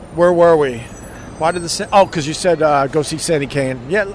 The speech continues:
I could go to her spot and see if she, if she's set up for the day.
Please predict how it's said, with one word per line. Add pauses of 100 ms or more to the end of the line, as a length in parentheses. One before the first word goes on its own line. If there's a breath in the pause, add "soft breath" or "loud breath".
I
could
go
to
her
spot
and
see
if
she, (500 loud breath)
if
she's
set
up
for
the
day.